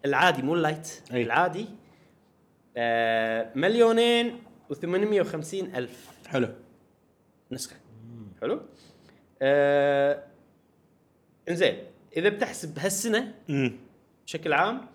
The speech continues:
Speaker 1: السويتش باعت تقريبًا خمس ملايين.
Speaker 2: أوه.
Speaker 1: إي، أربع ملايين وتسعمية وخمسين ألف.
Speaker 2: حلو.
Speaker 1: هذه
Speaker 2: حلو.
Speaker 1: بالسنة هذه كلها. من بلشت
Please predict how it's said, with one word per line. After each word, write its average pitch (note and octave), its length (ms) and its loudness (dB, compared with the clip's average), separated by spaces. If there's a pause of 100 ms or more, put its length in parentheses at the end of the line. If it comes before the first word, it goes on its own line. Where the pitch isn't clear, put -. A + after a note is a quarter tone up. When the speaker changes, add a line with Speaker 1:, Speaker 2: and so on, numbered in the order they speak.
(280)
Speaker 1:
السويتش G3+ 280 -10
باعت G3+ 500 -2
تقريبًا F3+ 320 -4
خمس - 300 -10
ملايين. - 220 -16 (760)
Speaker 2:
أوه. A2 280 -6
Speaker 1:
إي، G#2+ 220 -6
أربع D3+ 260 -2
ملايين E3+ 760 -2
وتسعمية D3+ 580 -6
وخمسين D3+ 500 -6
ألف. F#2 140 -10 (260)
Speaker 2:
حلو. - 180 0
Speaker 1:
هذه - 360 -8
Speaker 2:
حلو. B2 100 -4
Speaker 1:
بالسنة C#3 420 -2
هذه A2+ 100 -4
كلها. E2+ 360 -12 (140)
من C3 140 -2
بلشت D3+ 640 -2